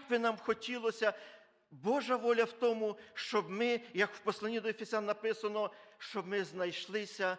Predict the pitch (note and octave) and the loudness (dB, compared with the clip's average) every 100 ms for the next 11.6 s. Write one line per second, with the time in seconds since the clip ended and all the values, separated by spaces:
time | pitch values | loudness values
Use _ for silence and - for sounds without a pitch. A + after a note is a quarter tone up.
0 | - - - B2+ F3+ E3 E3+ D3 D#3 E3+ | -6 -20 -18 -6 -4 -2 -4 -4 -8 -6
1 | D#3 F3+ G3+ F#3+ D#3 E3 D3+ C3 - - | 0 2 2 -2 -2 -4 -4 -8 -12 -8
2 | - A#3 B3 F#3 B3+ B3+ B3 A#3+ G#3+ A3 | -2 2 2 2 0 2 4 2 2 2
3 | B3 A#3+ A#3+ A#3 - - - - - B3+ | 2 4 4 2 -8 -6 -4 -4 -2 2
4 | B3 A#3+ A#3 A3+ A3+ - - D#3+ C#3+ G#3 | 2 2 0 0 -2 -8 -10 -8 2 4
5 | E3+ G3+ F3+ C#3 - - - A#3 A3+ B3+ | 6 4 4 0 -8 -16 -2 0 4 2
6 | A#3 A3+ - B3 A#3 A3+ A#3 A3+ A#3 A3 | 2 0 0 2 2 2 -2 -2 0 0
7 | A3+ A3 G#3+ A3 G#3+ G#3+ G#3 - - G#3 | -2 -2 0 2 2 2 -2 -8 -6 -6
8 | - A3 - A3 G#3+ G#3 G3+ G3 - - | -4 -6 -6 -2 2 4 4 2 -6 -18
9 | - G#3+ F#3+ - - D4 D4 B3+ B3 - | 2 4 4 0 -4 0 2 2 0 0
10 | A#3 A#3+ A3+ A3 G#3 - - - - - | 4 4 4 2 0 -6 -20 -12 -6 2
11 | B3+ B3+ A#3 A3+ G#3+ | 4 4 2 4 4